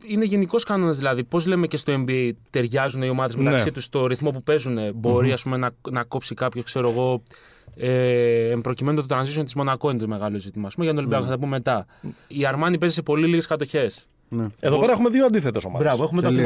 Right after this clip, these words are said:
Speaker 1: ακριβώς
Speaker 2: Α,
Speaker 1: αντίθετο.
Speaker 2: Αρμάνι, Εφές. Οπότε, ε, εσύ λες ότι η Εφές είναι καλύτερο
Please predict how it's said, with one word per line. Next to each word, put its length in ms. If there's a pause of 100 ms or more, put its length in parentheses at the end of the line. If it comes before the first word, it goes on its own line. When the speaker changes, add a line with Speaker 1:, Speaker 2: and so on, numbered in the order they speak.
Speaker 1:
ακριβώς 160
Speaker 2:
Α, 40
Speaker 1:
αντίθετο. 200
Speaker 2:
Αρμάνι, 360
Εφές. 260
Οπότε, 280 (220)
ε, 100
εσύ 160
λες 180
ότι 120
η 40
Εφές 200
είναι 120
καλύτερο 440